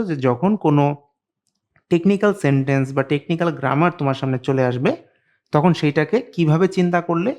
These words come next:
তুমি সঠিক আনসারটা করতে পারবে। তো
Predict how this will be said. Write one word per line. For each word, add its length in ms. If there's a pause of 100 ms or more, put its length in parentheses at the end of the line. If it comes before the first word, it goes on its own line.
(380)
তুমি 220
সঠিক 300
আনসারটা 380
করতে 260
পারবে। 240 (1600)
তো 40